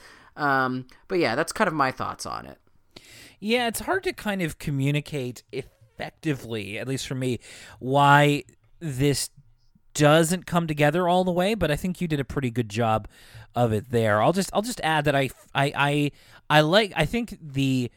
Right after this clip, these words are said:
Speaker 2: parts of this episode come together better than the whole, if that makes sense. Like, it's not the most memorable episode or the best or anything, but there are parts of it that I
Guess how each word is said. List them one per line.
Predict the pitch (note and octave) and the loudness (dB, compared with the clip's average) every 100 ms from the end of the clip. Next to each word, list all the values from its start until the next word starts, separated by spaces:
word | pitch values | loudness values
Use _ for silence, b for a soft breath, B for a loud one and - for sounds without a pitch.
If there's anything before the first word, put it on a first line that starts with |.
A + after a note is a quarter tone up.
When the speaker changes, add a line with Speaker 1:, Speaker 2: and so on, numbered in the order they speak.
| _ - | _ -8
Speaker 2:
parts | - B3+ - | 2 2 2
of | D#3 | -2
this | C#3 B2 | -4 -4
episode | B2+ B2 B2 C3+ A#2 - | -6 -6 -4 0 0 -2
come | - C3+ | -8 -6
together | B2 B2 B2 A#2+ A#2 | -6 -2 0 0 0
better | G#2+ A#2+ A#2+ B2 | 0 0 2 0
than | G#2+ A#2+ A2+ G#2+ b b b _ | -2 -4 -4 -10 b b b _
the | C#3 | -4
whole, | A#2 C#3+ A#2+ F#2+ - | 0 2 2 0 -10
if | A2+ - | -10 -6
that | A#2 | -6
makes | A2 G#2+ | -4 -6
sense. | - A#2 - - B2+ | -6 -8 -10 -12 -6
Like, | A#2+ A2 - b b b b - | -6 -6 -12 b b b b -6
it's | D#3 - | -4 -2
not | F#3+ | -2
the | G#3 | 0
most | F3+ - | -2 -2
memorable | D#3+ D#3 D#3+ D3 D3 C#3+ D3 | -2 0 0 2 4 4 0
episode | - C#3+ C#3 - C#3 C3 B2+ | -4 -4 -4 0 2 2 0
or | C3 C3 | 0 0
the | C3 | 0
best | A#2 C3 D3+ - | -2 -2 -2 -4
or | F3+ | -6
anything, | F3+ G3+ G3+ | -4 -4 -2
but | D#3+ | -2
there | D#3+ D3+ | 2 0
are | |
parts | D3 - G3+ - | 0 2 0 2
of | C3+ | 0
it | B2 - b b b b | 0 -2 b b b b
that | C#3 | 4
I | C3 A#2+ A#2 | 4 4 0